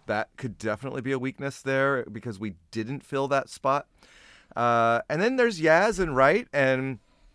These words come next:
you know, he certainly in two thousand, uh, in twenty twenty showed that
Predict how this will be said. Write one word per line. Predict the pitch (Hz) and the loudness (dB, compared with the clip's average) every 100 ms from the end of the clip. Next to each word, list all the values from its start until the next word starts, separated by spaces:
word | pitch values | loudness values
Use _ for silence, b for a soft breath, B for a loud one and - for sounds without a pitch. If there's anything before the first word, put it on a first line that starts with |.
| _ - | _ -14
you | 143 | -2
know, | 147 147 | 2 2
he | 156 170 | 0 -6
certainly | - 175 185 180 | -2 -2 -2 -2
in | 151 143 | -2 -4
two | - | -2
thousand, | 147 143 131 135 127 127 123 | 4 4 4 -2 -4 -4 -4
uh, | 113 117 113 113 | 0 4 4 2
in | 120 | -2
twenty | 151 147 | -2 -2
twenty | 123 139 147 160 | -2 -2 -2 -2
showed | - 135 135 | 2 2 4
that | 123 | 0